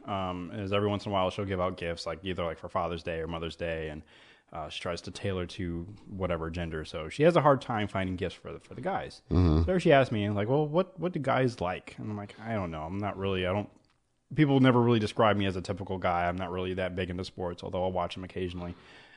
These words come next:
Speaker 1: Um,
Speaker 2: Mm-hmm.
Speaker 1: so she said, "Well, why don't you ask it on your show, see if you get any answers." Um,
Speaker 2: Mm-hmm.
Speaker 1: so that's kind of what I'm doing now. It's something to discuss. Any little kind of trinket thing, 'cause a lot of times what she'll end up doing is, uh,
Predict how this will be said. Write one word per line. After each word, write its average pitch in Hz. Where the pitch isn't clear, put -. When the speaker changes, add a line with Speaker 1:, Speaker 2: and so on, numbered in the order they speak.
Speaker 1:
Um, 76
Speaker 2:
Mm-hmm. 80
Speaker 1:
so 90
she -
said, 95
"Well, 170
why 165
don't 175
you 147
ask 127
it 123
on 113
your 104
show, 80
see -
if 90
you 92
get 90
any 85
answers." 80
Um, 80
Speaker 2:
Mm-hmm. 50
Speaker 1:
so 120
that's 123
kind 147
of 135
what 127
I'm 120
doing 110
now. 90
It's 104
something 98
to 90
discuss. 104
Any 175
little 165
kind 131
of 107
trinket -
thing, 85
'cause 87
a 104
lot 123
of 135
times 107
what 107
she'll 107
end 101
up 104
doing 92
is, 90
uh, 87